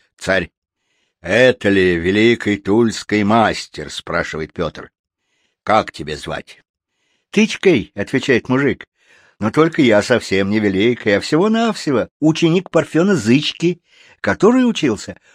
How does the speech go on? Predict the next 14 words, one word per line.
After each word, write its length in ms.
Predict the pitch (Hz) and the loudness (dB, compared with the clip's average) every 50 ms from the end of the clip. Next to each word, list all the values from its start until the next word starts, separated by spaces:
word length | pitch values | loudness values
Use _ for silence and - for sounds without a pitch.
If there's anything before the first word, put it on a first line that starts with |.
| _ _ | _ _
у 120 | - 92 117 | -2 0 2
Никишки 520 | 151 190 190 - 180 131 - - - 156 | 2 2 2 2 0 -2 -2 -2 -4 -6
Дички, 760 | 165 175 185 220 233 190 117 - - - - 90 82 78 - _ _ _ - - | -6 -2 0 2 2 2 0 -2 -6 -10 -10 -10 -10 -10 -12 _ _ _ -20 -8
а 160 | - 92 95 | -4 -2 -2
тот 280 | - - 110 131 156 151 | 0 2 2 2 2 2
у 80 | 190 185 | 0 0
Прошки 500 | - 139 117 117 135 135 - - - 175 | 0 2 4 4 4 2 0 0 2 2
Лычки". 800 | 160 120 107 110 127 143 147 151 147 - - - 135 117 87 76 - _ _ _ _ _ _ _ _ _ _ _ _ _ _ | 4 4 4 4 6 6 4 4 2 0 -2 0 0 0 0 -2 -8 _ _ _ _ _ _ _ _ _ _ _ _ _ _
Воеводу 800 | - 78 76 - 120 123 143 160 170 185 196 190 147 101 90 85 | -18 -10 -8 -6 -4 -2 -2 -2 0 0 0 -2 0 -2 -2 -2
от 120 | 101 101 | -2 -4
слов 280 | - - 160 156 - - | -6 -6 -6 -6 -6 -6
Тычки 340 | - - 170 160 - - 98 | -6 -8 -6 -6 -6 -8 -8
прямо 360 | 95 - 127 160 170 160 135 | -4 -2 -2 -2 -2 -4 -6
в 160 | - - _ | -10 -12 _